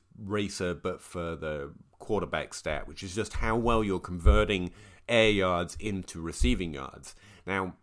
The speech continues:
this is part of the problem with quarterback stats. I actually haven't been able to test, and I don't know how much of pacer is related to the quarterback versus his receivers. And the fact DeVonta Smith and Zach Ertz, who's now traded, and, uh,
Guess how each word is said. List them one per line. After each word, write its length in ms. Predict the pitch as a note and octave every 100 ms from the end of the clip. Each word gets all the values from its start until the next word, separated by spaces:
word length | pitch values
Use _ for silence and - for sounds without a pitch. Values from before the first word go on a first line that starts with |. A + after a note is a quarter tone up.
| _ E2
this 220 | G2 F#2
is 80 | F#2+
part 200 | - G2+
of 120 | F#2+
the 60 | F2+
problem 280 | G#2 G2 F2+
with 180 | E2+ -
quarterback 420 | B2 B2 F#2 F2+
stats. 340 | - F#2 F2+
I 320 | F2 F#2+ A2+ G#2 _ - -
actually 320 | A#2 A2+ C3+
haven't 260 | B2+ A2+ A2
been 120 | A2
able 140 | G2+
to 40 | G2+
test, 380 | - A2 A2 G#2
and 80 |
I 40 | G2+
don't 240 | G#2+ G#2
know 160 | G#2 F#2+
how 180 | F#2+ G#2+
much 240 | A2 G#2
of 140 | F#2 -
pacer 460 | G#2+ G#2 - F#2 - - - -
is 200 | G#2 F#2+
related 440 | G#2 G2+ G2+ F2+ F2+
to 80 |
the 120 | E2+ E2+
quarterback 580 | - C3 C#3+ C#3 B2
versus 360 | G#2+ F#2+ G2 F2
his 160 | E2+ D2+
receivers. 580 | F2+ - G3+ B2+ G2
And 80 | F2+
the 60 | F#2
fact 220 | B2+ G2
DeVonta 420 | G2 G#2+ F#2+ F2+
Smith 480 | - A2 B2 C3+ - - - -
and 480 | E2+ F#2 G2+ G2 F2+
Zach 300 | - G2+ G2
Ertz, 300 | F2+ G#2 -
who's 220 | F2+ E2+
now 160 | E2+ E2+
traded, 440 | - E2+ F2 - - - - _ _ - - -
and, 380 | G2+ F#2+ F#2+ F2+
uh, 220 | F2+ E2+